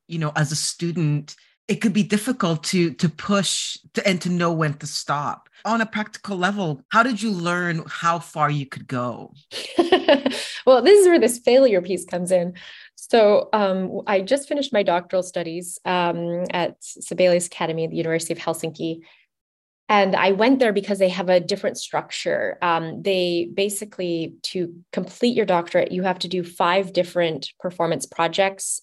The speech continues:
Speaker 2: that are supported by written works. And then you do one sort of, like, dissertation style paper at the end. So it's actually, and then a lecture recital.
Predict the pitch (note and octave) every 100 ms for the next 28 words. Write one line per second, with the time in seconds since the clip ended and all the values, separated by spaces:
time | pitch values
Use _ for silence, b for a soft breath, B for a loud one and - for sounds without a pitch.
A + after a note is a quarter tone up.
0 | - E3 D#3+ - F3 F3 E3+ E3+ E3 D3+
1 | D3+ D#3 D#3+ D3+ D#3+ F#3 F#3+ - - F3+
2 | F3 D#3+ D#3 E3 D#3+ D3+ D#3 D#3 D3+ E3
3 | D3+ D3 D3 C#3+ _ - D3+ D3 D3+ D3+
4 | C#3 D#3 C#3+ C#3+ C#3+ C3 C3 C3+ - C3
5 | C3+ - - - - - D3+ D3+ E3+ F3+
6 | - F#3+ F#3 E3+ E3+ - - - - -